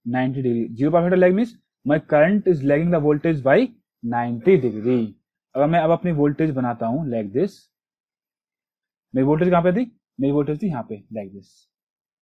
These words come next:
ठीक है। अब मेरा current कहाँ होगा, my current is lagging the voltage by ninety degree। तो मैं अपना current draw करता हूँ।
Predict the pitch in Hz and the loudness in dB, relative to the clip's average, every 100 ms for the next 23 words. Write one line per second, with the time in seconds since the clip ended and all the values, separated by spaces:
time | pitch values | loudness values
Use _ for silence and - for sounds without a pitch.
0 | _ _ _ _ _ _ _ _ _ _ | _ _ _ _ _ _ _ _ _ _
1 | _ _ _ _ _ _ _ _ _ _ | _ _ _ _ _ _ _ _ _ _
2 | _ _ _ _ _ _ _ 127 165 - | _ _ _ _ _ _ _ -4 -4 -4
3 | _ _ _ _ _ _ _ - 147 165 | _ _ _ _ _ _ _ -4 -2 0
4 | 170 180 180 185 185 240 - _ 123 156 | 0 0 2 2 2 -2 -8 _ -2 -2
5 | - 151 165 208 - 160 147 127 135 143 | 0 0 2 0 -2 -6 -4 2 4 4
6 | 185 165 143 120 120 135 139 175 160 139 | 2 0 -2 -2 0 -2 0 0 2 2
7 | 226 262 _ _ 123 123 123 117 117 160 | 2 2 _ _ -6 -2 -2 0 2 4
8 | 123 117 117 143 156 165 170 180 180 180 | 2 0 0 0 0 0 4 4 4 6
9 | 208 240 | 4 4